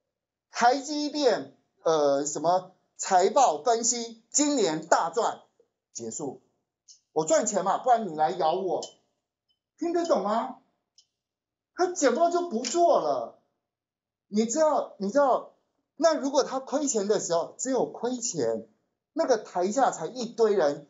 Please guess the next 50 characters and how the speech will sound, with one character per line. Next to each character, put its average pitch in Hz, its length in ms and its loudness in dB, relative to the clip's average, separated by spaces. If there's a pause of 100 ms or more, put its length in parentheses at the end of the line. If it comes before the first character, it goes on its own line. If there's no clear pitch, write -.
(220)
那 349 140 4
你 220 120 -4
给 175 100 -6
我 247 100 6
好 208 220 0
好 - 180 4
报， - 360 2 (280)
你 151 200 -4
的 143 200 2
财 156 200 -4
务 180 220 2
简 113 200 -4
报 151 160 2
到 139 200 2
底 113 120 -12
怎 107 160 -10
么 107 80 -16
样？ 131 260 -10
你 170 120 -4
听 285 200 -2
得 285 100 4
懂 185 200 0
吗？ 170 320 -4 (500)
好， - 360 0 (140)
我， 247 260 0
我 262 120 0
只 208 160 -4
是 - 80 0
要 262 160 2
告 254 200 4
诉 233 160 -4
你， 147 280 -6 (100)
一 247 100 -2
定 302 180 0
都 302 140 4
是 302 160 -4
这 294 100 2
样 269 140 -2
子 190 160 -4
嘛， 123 260 -4 (380)
赚 277 280 4
钱 131 500 -4 (160)
随 156 360 0
便 220 340 0
他 190 140 -4
都 190 160 2
在 190 160 4
糊 156 260 -4
弄， 151 200 0 (1500)
呃， 277 340 0